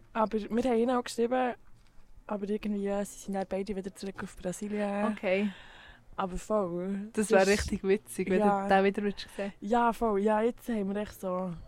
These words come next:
Speaker 1: flüchtigen Kontakt
Speaker 2: Ja.
Speaker 1: mit ihnen, so ein bisschen zu schauen, was sie halt im Leben so machen, wo sie sind gelandet.
Speaker 2: Ja.
Speaker 1: Aber nein, es ist echt gar nicht.
Speaker 2: Okay.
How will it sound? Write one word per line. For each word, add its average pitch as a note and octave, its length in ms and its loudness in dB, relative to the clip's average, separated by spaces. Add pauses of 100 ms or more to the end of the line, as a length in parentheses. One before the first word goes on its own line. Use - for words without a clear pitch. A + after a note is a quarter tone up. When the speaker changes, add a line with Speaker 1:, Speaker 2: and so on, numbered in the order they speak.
(180)
Speaker 1:
flüchtigen G3 760 0
Kontakt - 560 -8
Speaker 2:
Ja. G#3+ 120 6
Speaker 1:
mit F#3 120 -4
ihnen, F3+ 300 -2
so - 140 -10
ein E3+ 360 -10 (160)
bisschen F3+ 160 -10
zu - 100 -18 (160)
schauen, E3+ 140 -12
was D#3+ 140 -6
sie F3 120 -6
halt F3 220 -8
im F#3 140 -6
Leben F3+ 240 -4
so F#3+ 160 -8
machen, G#3+ 500 -2
wo F3+ 80 -4
sie - 160 -8
sind F#3 220 -10
gelandet. G3 600 -4 (360)
Speaker 2:
Ja. A3 180 2 (760)
Speaker 1:
Aber F#3+ 340 0
nein, F#3+ 240 -8
es - 140 -12
ist G3+ 120 -10
echt - 300 -10
gar D#2 240 -4
nicht. G#3 420 -8 (760)
Speaker 2:
Okay. A3 380 -6